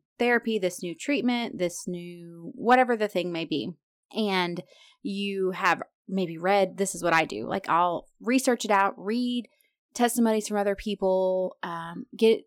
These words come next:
feedback from other people who have done the same thing. And then I get this idea in my mind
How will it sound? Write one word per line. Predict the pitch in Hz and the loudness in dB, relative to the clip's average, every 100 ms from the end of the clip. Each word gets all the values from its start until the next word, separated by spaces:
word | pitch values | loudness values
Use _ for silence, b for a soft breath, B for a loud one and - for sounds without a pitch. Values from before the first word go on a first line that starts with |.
| - | -6
feedback | 220 196 196 - | -4 0 0 0
from | 202 | -4
other | 185 185 | -4 -4
people | 185 175 | -4 -4
who | 175 | -4
have | 170 | -8
done | 180 175 | -8 -8
the | |
same | 170 170 | -8 -10
thing. | 165 170 170 202 | -8 -10 -8 -6
And | 196 | -4
then | 190 | 0
I | 185 | 0
get | 185 214 | 0 -2
this | 240 | -2
idea | 233 208 202 185 185 | -2 -2 0 0 0
in | 202 | -4
my | 180 | -2
mind | 202 330 320 277 262 | 0 2 2 4 2